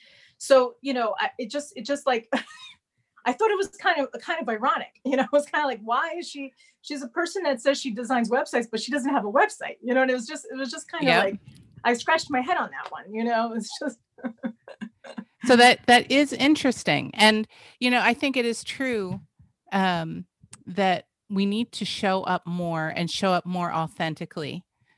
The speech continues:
Speaker 2: and showing up in a way that represents who we are and what we do, um, in a way that feels good. And I loved what you had to say about brand messaging and reaching out to your audience.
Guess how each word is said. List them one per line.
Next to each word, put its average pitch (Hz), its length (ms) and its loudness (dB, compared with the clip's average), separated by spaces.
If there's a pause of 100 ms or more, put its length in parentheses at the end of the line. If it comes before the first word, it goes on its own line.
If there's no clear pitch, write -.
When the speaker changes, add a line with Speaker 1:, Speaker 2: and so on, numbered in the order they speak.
(600)
Speaker 2:
and 175 400 2 (160)
showing 208 480 -2
up 180 300 -6 (240)
in 196 100 -4
a 185 80 -4
way 165 580 -2 (460)
that 180 340 2
represents 170 640 -2
who 196 200 -2
we 170 180 2
are 143 400 2 (140)
and 160 180 4
what 151 160 0
we 156 120 0
do, 143 460 -2 (1120)
um, 147 320 2
in 160 140 4
a 160 60 6
way 151 240 4
that 147 260 0
feels 165 300 6
good. - 260 -4 (1900)
And 185 240 6
I 180 100 6
loved 175 360 2
what 277 140 4
you 220 120 6
had 185 200 6
to - 80 -10
say 170 240 4
about 151 320 2
brand 156 260 4
messaging 139 640 0
and 165 200 -2
reaching 160 280 -4
out 156 180 0
to - 120 -4
your 151 160 0
audience. 135 640 2